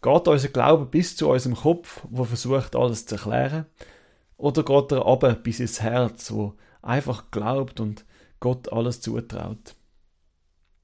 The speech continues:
Wir sind ja in einer Zeit, wo wir wieder lernen müssen zu vertrauen. Langsam, aber stetig.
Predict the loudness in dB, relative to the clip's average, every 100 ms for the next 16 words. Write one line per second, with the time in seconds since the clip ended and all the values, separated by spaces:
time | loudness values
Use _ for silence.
0 | _ _ _ _ _ _ _ _ _ _
1 | _ _ _ _ -4 0 2 6 6 6
2 | 4 -2 -2 -2 -2 -2 -2 0 -2 -6
3 | -8 -4 -6 -4 -4 -2 0 0 0 -4
4 | -6 -12 -10 -6 -6 -6 -10 -16 _ _
5 | _ _ -20 -20 -20 -20 _ _ _ -4
6 | -2 -2 -2 -2 -4 -6 -8 -6 -6 -6
7 | -8 -14 -14